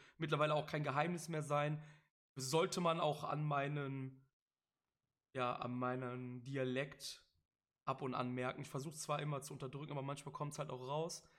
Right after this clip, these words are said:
Ähm, auf jeden Fall war ich am Mittwoch in Duisburg, da war ein Nachholspiel von der zweiten Bundesliga. Spiel ist vier vier ausgegangen. Spiel fing um halb sieben an, ich hatte bis Viertel vor drei Schicht halt. Bin dann quasi nach der Arbeit mit Arbeitskollegen dahin.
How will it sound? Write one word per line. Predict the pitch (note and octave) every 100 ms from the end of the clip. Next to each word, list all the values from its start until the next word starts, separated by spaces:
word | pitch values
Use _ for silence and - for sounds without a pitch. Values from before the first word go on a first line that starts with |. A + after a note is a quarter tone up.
| _ _ _ _ -
Ähm, | D3+ D3+ D#3
auf | D3+
jeden | G3 G#3+
Fall | - F3
war | D#3+ F3
ich | F3
am | E3
Mittwoch | F#3 F#3 E3+
in | E3+ D3+
Duisburg, | E3 A3+ - G3+
da | E3 D3+
war | D3
ein | D3
Nachholspiel | E3 G3 F3+ E3 - E3+ F3
von | D#3+
der | C#3+ C3+
zweiten | D3 C#3+ C#3+
Bundesliga. | E3+ A3 G3+ F#3 F3 E3+ E3+ - - _ _ -
Spiel | - D#3
ist | D3+
vier | - E3
vier | D#3 F3+
ausgegangen. | D#3 C#3 - C3 C3 D3+ F3+ - _ _ _
Spiel | - D#3+
fing | D3+ D#3+
um | D3+ D3
halb | C#3+ D3+
sieben | C#3+ C#3+ C#3
an, | D3+ F3+
ich | D3+
hatte | D#3+ D3+
bis | C3+ -
Viertel | - - D#3 D#3
vor | D3+
drei | C3 C3 C#3+ C#3
Schicht | - F#3+ F#3+ -
halt. | F3 F3+ - - _ _ _ _ _ _ _ -
Bin | D3+
dann | D3
quasi | C#3+ D3 C#3+
nach | D3
der | - D3+
Arbeit | D3+ E3 D#3
mit | C#3
Arbeitskollegen | D3 D#3 D#3 - C#3+
dahin. | C#3 C3+ F#3+ B3+